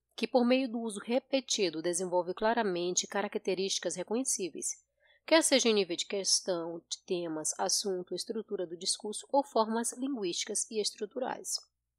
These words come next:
É, são, em primeiro lugar, fatos sociais e não apenas fatos linguísticos, de acordo com Marcuse. Eles não pres-, preexistem como formas prontas e acabadas, mas são instrumentos globais de ação social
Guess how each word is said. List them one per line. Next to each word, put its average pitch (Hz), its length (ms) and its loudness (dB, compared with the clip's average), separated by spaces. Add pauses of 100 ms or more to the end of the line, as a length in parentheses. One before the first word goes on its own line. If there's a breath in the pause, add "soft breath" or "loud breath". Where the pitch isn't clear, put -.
(1700 soft breath)
É, 240 240 4
são, 320 220 6
em 320 60 8
primeiro 269 340 6
lugar, 185 320 4
fatos 220 440 -2
sociais 185 640 0
e 254 40 0
não 240 140 2
apenas 240 400 2
fatos 214 380 0
linguísticos, 226 500 -4
de 160 80 -4
acordo 170 300 -6
com 185 80 -12
Marcuse. 180 580 -6 (640)
Eles 202 240 2
não 277 260 4 (220)
pres-, 240 580 6
preexistem 233 720 2
como 196 220 -4
formas 202 380 0
prontas 185 420 0
e 180 60 0
acabadas, 175 680 -2
mas 175 200 0
são 196 100 2
instrumentos 180 480 -2
globais 202 500 -2
de 180 80 -2
ação 170 300 0
social 202 500 0